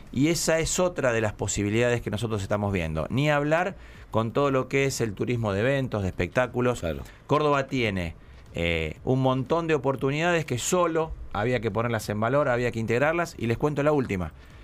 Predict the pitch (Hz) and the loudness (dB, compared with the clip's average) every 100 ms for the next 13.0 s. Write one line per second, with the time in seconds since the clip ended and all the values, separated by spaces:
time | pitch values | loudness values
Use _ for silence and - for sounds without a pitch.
0 | - - 127 127 156 156 135 147 139 123 | -20 -4 0 2 2 0 -4 -2 -2 -2
1 | 139 127 151 170 147 113 - 117 143 160 | 0 2 2 2 0 -2 0 0 0 -2
2 | 156 139 117 139 131 123 - 131 131 - | 0 0 2 0 2 0 0 -2 -2 -2
3 | 104 107 127 127 131 110 95 123 117 101 | -2 2 0 0 0 0 2 2 2 0
4 | 92 95 82 73 - - - - - - | -2 0 -2 -4 -12 -20 -20 -20 -20 -2
5 | 110 113 110 117 113 104 143 127 113 98 | 0 2 2 2 0 0 0 0 0 0
6 | 98 107 110 101 113 107 104 104 151 160 | 0 0 -2 -2 -2 -4 -4 0 2 2
7 | 156 147 98 101 101 98 101 101 120 117 | 0 -2 -2 -4 -4 -2 0 2 0 0
8 | 104 92 92 123 123 117 117 110 - - | -4 -4 -2 -2 0 0 0 0 -6 -16
9 | - - 92 - 107 98 113 104 92 - | -16 -6 -4 0 -2 0 0 0 0 -2
10 | 123 123 117 113 95 - - - - 98 | 0 0 0 -2 -4 -10 -20 -18 -2 2
11 | 101 95 92 85 98 107 127 123 127 127 | 4 2 0 0 0 2 2 0 0 2
12 | 123 117 98 90 98 107 147 143 143 | 0 -2 -2 0 -2 -2 -2 0 -2